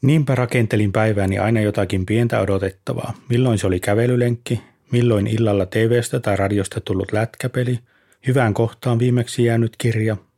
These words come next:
tai urheilupeli konsolilla. Myös työ tasapainotti arkea, vaikka se välillä toi haasteita jaksamiseen. Tein alusta asti elämäntilanteeni tiettäväksi omissa työyhteisöissäni, joten sinne päin ei tarvinnut esittää mitään.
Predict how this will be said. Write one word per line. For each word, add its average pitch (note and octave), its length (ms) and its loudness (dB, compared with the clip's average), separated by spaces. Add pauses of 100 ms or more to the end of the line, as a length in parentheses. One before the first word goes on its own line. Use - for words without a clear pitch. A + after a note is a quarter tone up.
tai D3 240 -2
urheilupeli G2+ 680 0
konsolilla. F#2+ 680 -4 (600)
Myös A#2+ 220 2
työ C3 300 2
tasapainotti G2 720 -2
arkea, G#2+ 480 -2 (140)
vaikka A2 280 -2
se A#2+ 140 -2
välillä G#2+ 320 0
toi D3+ 180 -2
haasteita G#2 440 -2
jaksamiseen. G#2+ 760 -6 (400)
Tein C3+ 240 2
alusta A#2 380 2
asti - 240 0
elämäntilanteeni G2 840 0
tiettäväksi A#2 640 -2
omissa A#2+ 360 0
työyhteisöissäni, B2 1120 -2 (360)
joten C#3+ 300 0
sinne A2 240 2
päin A2 300 0
ei A2 120 2
tarvinnut G2+ 480 -2
esittää G2 520 -4
mitään. F#2 460 -6